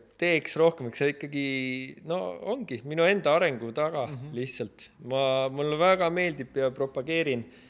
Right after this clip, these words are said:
Speaker 1: Ja, ja selles mõttes, aa, no kunstikooli koomiks tuleb suvel. Sinna ma tegin
Speaker 2: Jah.
Speaker 1: kaks väikest jupikest ja seal on terve hunnik, äh, kunstikooli rahvast.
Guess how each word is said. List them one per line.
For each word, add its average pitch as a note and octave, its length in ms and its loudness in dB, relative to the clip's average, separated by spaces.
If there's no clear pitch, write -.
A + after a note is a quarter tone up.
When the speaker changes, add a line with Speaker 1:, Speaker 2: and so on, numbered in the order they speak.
Speaker 1:
Ja, A#2 380 -4
ja A#2+ 280 -6
selles B2+ 300 -6
mõttes, A#2+ 180 -10
aa, D3 400 0
no E3+ 140 -2
kunstikooli C#3+ 680 -2
koomiks G3 380 0
tuleb G2 300 -10
suvel. G#2 460 -4
Sinna E3+ 240 -4
ma B2 80 -2
tegin A2 220 -4
Speaker 2:
Jah. A#2 100 -4
Speaker 1:
kaks - 180 -16
väikest - 420 -10
jupikest - 440 -16
ja A#2+ 160 -2
seal B2 280 -4
on A#2 80 -2
terve B2+ 360 0
hunnik, B2+ 520 -4
äh, A2 460 -2
kunstikooli A#2 560 -6
rahvast. B2+ 500 -4